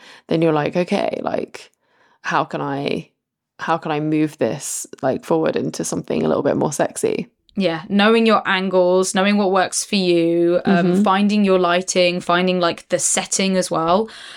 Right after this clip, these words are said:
Speaker 2: I mean, the, the skill is being able to take a nude no matter how you feel, no matter what you're wearing. Like, you just lift it up, snap a hot photo. That is,
Speaker 1: Mm.
Speaker 2: like,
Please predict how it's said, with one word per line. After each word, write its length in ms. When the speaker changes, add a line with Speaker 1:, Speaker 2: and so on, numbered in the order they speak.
Speaker 2:
I 60
mean, 340
the, 400
the 380
skill 580
is 380
being 280
able 240
to 120
take 300
a 60
nude 340
no 100
matter 220
how 240
you 160
feel, 400
no 80
matter 200
what 220
you're 100
wearing. 580
Like, 180
you 80
just 200
lift 340
it 80
up, 340
snap 340
a 60
hot 220
photo. 760
That 200
is, 140
Speaker 1:
Mm. 40
Speaker 2:
like, 380